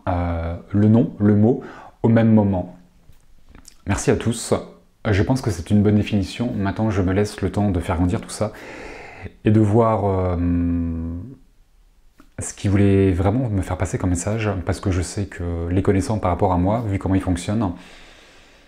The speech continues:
ça me paraît trop simple. Donc je vais faire grandir, euh, ma compréhension et je vous en ferai peut-être part dans une future vidéo. En tout cas, merci à tous.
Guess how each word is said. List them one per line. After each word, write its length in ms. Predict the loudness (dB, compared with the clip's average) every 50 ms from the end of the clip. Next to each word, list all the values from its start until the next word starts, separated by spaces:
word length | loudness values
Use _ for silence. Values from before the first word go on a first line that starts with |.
| _ _ _ _ _ _ _ _ _ _ _ _ _ _ _ _ _ _ _ _ _ _ -20 -20 -16 -8
ça 120 | -4 -2 -2
me 60 | 0
paraît 180 | 0 0 -2 -2
trop 160 | -4 -4 -6
simple. 420 | -6 -4 -6 -6 -8 -8 -10 -14 -16 -20 -20 _ -20 -20 _ _ -20 _ _ _ _ _ _ _ _ _ _ _ _ _ _ -16 -16 -12 -6
Donc 160 | -4 -2 -2
je 140 | 0 2 2
vais 1160 | 2 2 2 4 4 4 4 4 2 2 2 0 0 0 0 -2 -2 -4 -6 -8 -8 -10 -14 -16 -18
faire 200 | -4 -2 2 2
grandir, 300 | 4 4 4 2 2 2
euh, 180 | 0 0 0 0
ma 160 | 0 0 0
compréhension 600 | -2 -2 -2 0 -2 -2 -2 -2 -2 -2 -2 -4 -4 -6
et 40 | -4
je 60 | -4
vous 100 | -2 -2
en 60 | -2
ferai 180 | -2 -2 -4 -4 -4
peut-être 180 | -6 -10 -4
part 160 | -2 -2 -2 -2
dans 120 | -2 -2
une 260 | -2 -2 -2 -2 -4
future 280 | -6 -8 -10 -8 -6 -4
vidéo. 260 | -4 -2 -2 -4 -6 -8 -12 -18 -20 -20 -18 -18 -12 -4
En 80 | -2 -2
tout 120 | 0 2
cas, 80 | 2 2
merci 320 | 2 2 0 0 0 0
à 40 | 0
tous. 380 | 0 -2 -6 -8 -8 -6 -6